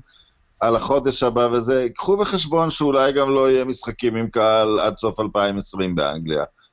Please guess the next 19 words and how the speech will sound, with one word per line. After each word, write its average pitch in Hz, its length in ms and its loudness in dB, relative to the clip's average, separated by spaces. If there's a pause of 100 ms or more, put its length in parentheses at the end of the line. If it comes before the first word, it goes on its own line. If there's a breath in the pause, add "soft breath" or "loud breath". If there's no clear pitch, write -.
(120)
זה 98 200 0
לא, 143 440 4
ההחלטה 127 540 0
לא 147 80 2
יושבת, 127 560 -2
אני 101 120 -2
חושב, 101 260 -6 (140)
כרגע 98 340 -2
בין 92 240 -2 (280)
אפריל 98 400 -2
למאי, 90 340 0 (400 loud breath)
וזה 107 200 2
מכניס 156 280 0
שיקול - 340 0
חדש 202 460 0
לעניין. 113 480 0
זאת 101 80 -8
אומרת, 131 280 2 (680)
בהתחלה 151 480 2